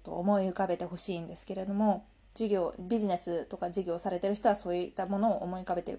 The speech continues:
みてください。どんな成り立ちですか？さっきの譲渡とか与え合うとか、エネルギーの交換とはね、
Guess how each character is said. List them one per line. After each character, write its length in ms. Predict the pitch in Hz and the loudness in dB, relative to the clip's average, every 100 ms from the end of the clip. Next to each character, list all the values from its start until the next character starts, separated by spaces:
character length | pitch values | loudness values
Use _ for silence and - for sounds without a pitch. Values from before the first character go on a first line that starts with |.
| - | -10
み 100 | 190 | -8
て 80 | 165 | -8
く 120 | 165 | -8
だ 100 | 160 | -4
さ 160 | 185 | -4
い。 100 | 165 - _ _ - - - - - - - - - _ _ _ _ - - | -4 -8 _ _ -20 -20 -20 -20 -20 -20 -20 -20 -20 _ _ _ _ -16 -6
ど 320 | 190 233 339 | 6 8 10
ん 240 | 349 226 | 8 6
な 240 | 202 202 180 | 6 6 6
成 160 | 190 | 4
り 60 | 202 | 4
立 180 | 202 190 | 2 0
ち 520 | - 190 185 180 180 | 0 0 0 0 0
で 100 | 185 | -2
す 100 | 180 | -4
か？ 220 | - - - - - _ _ _ - - - - _ _ _ - - - - - - - - - - - - - _ - - - _ _ | -6 -8 -10 -20 -20 _ _ _ -20 -20 -20 -20 _ _ _ -20 -20 -20 -20 -20 -20 -20 -20 -20 -20 -20 -20 -20 _ -20 -20 -20 _ _
さ 160 | - 320 | 0 2
っ 80 | 320 | 2
き 100 | 226 | 0
の 140 | 180 | 0
譲 240 | 190 302 302 | 4 6 6
渡 120 | 165 | 2
と 100 | 156 | -2
か 220 | - 156 | 0 0
与 260 | 185 269 277 | 6 8 10
え 80 | 262 | 8
合 80 | |
う 40 | 175 | 6
と 100 | 170 | 2
か、 340 | 180 185 165 - - - - | 6 6 4 -6 -20 -20 -8
エ 120 | - 240 | 2 6
ネ 120 | 311 | 6
ル 80 | 302 | 6
ギ 120 | 247 | 4
ー 60 | |
の 80 | 170 | 2
交 180 | 196 202 | 2 2
換 200 | 202 185 | 2 -2
と 120 | 185 | -2
は 100 | 170 | -2
ね、 240 | 185 175 | -2 -6